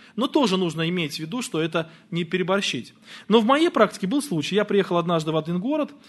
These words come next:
и мне сказали, что будет подростковое общение. Там была серия общений, и одно из них должно быть подростковым. И соберутся подростки от тринадцати лет. И я приготовил ему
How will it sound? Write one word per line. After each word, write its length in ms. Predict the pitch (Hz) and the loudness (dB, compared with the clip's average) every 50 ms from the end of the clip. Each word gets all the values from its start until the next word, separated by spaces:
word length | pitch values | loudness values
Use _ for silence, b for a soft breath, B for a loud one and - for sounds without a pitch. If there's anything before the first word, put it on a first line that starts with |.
| B B B | B B B
и 60 | - 165 | -2 0
мне 140 | 214 269 | 0 0
сказали, 400 | 285 - 226 185 160 165 156 147 | -2 -2 -4 -2 -2 -2 -2 -2
что 160 | 143 - - 160 | -4 -4 -6 -6
будет 320 | 160 226 277 277 - 285 | -4 -4 -2 -4 -2 -2
подростковое 600 | - 170 175 165 156 - - 254 254 262 240 233 | -4 -2 -2 -4 -4 -6 -8 -8 -6 -4 -4 -4
общение. 540 | 220 - - - - 143 131 120 113 101 - B B B B B | -4 -6 -8 -8 -8 -10 -10 -12 -14 -16 -20 B B B B B
Там 120 | - 190 185 | -4 -2 0
была 140 | 202 202 196 | 0 0 0
серия 380 | 202 - 233 214 180 165 151 | 0 0 2 2 2 2 0
общений, 520 | 147 - - - 285 302 294 277 247 214 B B B B _ | -2 -4 -4 -6 -6 -6 -6 -8 -8 -10 B B B B _
и 60 | 180 | -2
одно 220 | 180 185 185 233 277 | -2 0 0 -2 -4
из 100 | 240 202 | -4 -4
них 100 | 226 196 | -4 -4
должно 200 | 190 175 196 220 | -4 -4 -6 -6
быть 180 | 240 220 202 | -8 -8 -8
подростковым. 680 | - 208 214 226 233 - - - 165 135 117 107 98 - _ _ _ _ _ _ - _ _ _ _ _ _ _ _ _ _ - | -6 -4 -4 -4 -4 -4 -8 -8 -8 -8 -10 -12 -16 -20 _ _ _ _ _ _ -20 _ _ _ _ _ _ _ _ _ _ -4
И 160 | - 180 180 | -2 -2 0
соберутся 400 | 165 - 190 180 196 196 185 196 | 0 0 2 2 2 2 0 0
подростки 680 | 180 - 180 202 254 285 285 - - 196 165 165 - - - - | -2 -2 -2 -2 -2 -2 -4 -2 -2 -2 -2 -2 -6 -14 -6 -4
от 140 | 185 175 | -4 -2
тринадцати 400 | - 185 180 180 156 160 - - | -2 -2 0 -2 -2 -2 -6 -8
лет. 200 | 147 - - - B B B B B B B | -8 -8 -10 -10 B B B B B B B
И 60 | - | 0
я 140 | 190 262 311 | 2 2 2
приготовил 460 | - 233 190 202 190 - 262 269 254 | 2 2 2 0 0 0 -2 0 0
ему 260 | 226 220 220 220 208 | 2 2 2 0 -2